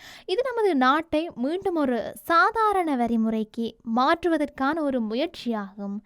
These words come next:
மேலும் வந்து, ஏராளமான நிறுவன சீர்திருத்தங்கள் மற்றும் சட்ட சீர்திருத்தங்கள் நிதியமைச்சின் செயலாளர் என்ற வகையில மஹிந்த ஸ்ரீவர்த்தன மேற்கொண்டிருக்கின்றார். இந்த மாத இறுதியில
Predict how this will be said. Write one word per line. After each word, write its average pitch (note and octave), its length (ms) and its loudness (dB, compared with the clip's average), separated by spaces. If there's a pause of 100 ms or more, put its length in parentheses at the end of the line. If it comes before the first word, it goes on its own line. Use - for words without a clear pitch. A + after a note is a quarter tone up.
(440)
மேலும் C4 300 2
வந்து, D#4 520 -2
ஏராளமான F4+ 880 0 (160)
நிறுவன C4+ 440 2 (100)
சீர்திருத்தங்கள் A#3+ 960 0 (360)
மற்றும் B3+ 460 -2
சட்ட E4 540 2
சீர்திருத்தங்கள் A#3 960 0 (340)
நிதியமைச்சின் D#4+ 840 2
செயலாளர் A3+ 420 -2
என்ற G#3+ 260 -6
வகையில B3 580 2 (580)
மஹிந்த B3+ 640 4
ஸ்ரீவர்த்தன D#4 800 -2
மேற்கொண்டிருக்கின்றார். A#3+ 960 -2 (600)
இந்த C4 260 4
மாத D#4+ 360 4
இறுதியில A#3 680 0